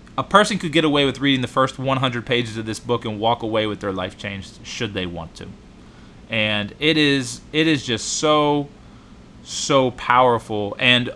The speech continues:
I wanted to just share, uh, a point in this book, um, because, because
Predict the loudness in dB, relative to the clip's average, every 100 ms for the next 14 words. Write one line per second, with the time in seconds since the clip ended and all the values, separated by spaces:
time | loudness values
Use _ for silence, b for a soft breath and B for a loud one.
0 | -6 2 4 6 4 2 -2 -4 -4 -2
1 | 2 4 4 2 0 2 2 -2 -8 -6
2 | -6 -6 -6 -2 -2 -2 -4 -6 -4 0
3 | 0 -2 -14 B B B B B B -14
4 | -6 -4 -2 -4 -6 -10 -12 -8 2 2
5 | 2 -6 -2 0